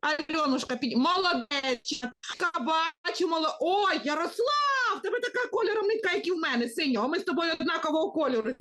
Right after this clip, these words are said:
сьогодні, так? Молодець. Так, ем, Костік Краснощока, та-,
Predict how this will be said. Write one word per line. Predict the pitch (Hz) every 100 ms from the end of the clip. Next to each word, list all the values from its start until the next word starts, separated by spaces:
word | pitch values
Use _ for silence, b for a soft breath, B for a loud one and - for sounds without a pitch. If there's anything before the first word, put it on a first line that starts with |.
| -
сьогодні, | 220 202 202 233
так? | 311 381 453 - - B B B
Молодець. | 269 320 320 233 277 277 302 339 415 - B B B B _
Так, | 330 320 302 311 339 339 339
ем, | 330 311 277 285
Костік | 294 339 392 - 381
Краснощока, | 370 403 381 403 - 370 359 349
та-, | 359 320